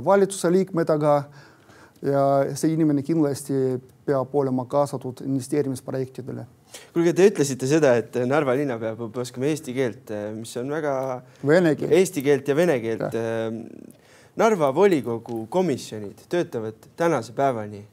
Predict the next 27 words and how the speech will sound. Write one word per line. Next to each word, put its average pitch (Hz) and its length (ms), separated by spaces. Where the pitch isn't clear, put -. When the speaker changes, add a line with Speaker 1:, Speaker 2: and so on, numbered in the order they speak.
Speaker 2:
vene 127 220
keeles. 110 420
Üks 196 240
asi 123 220
on 113 100
see, 151 300
et - 280
koolides 123 560
tavalised 120 480
inimesed, 107 540
näiteks 104 460
tavalised 131 340
inimesed 117 340
tänaval 135 400
ei 110 140
oska. 101 500
Teine 156 260
asi 117 220
on, 110 160
et - 240
poliitikud 143 580
ei 82 100
oska 98 440
eesti 110 260
keelt 104 260
rääkida. 101 440
Et, - 240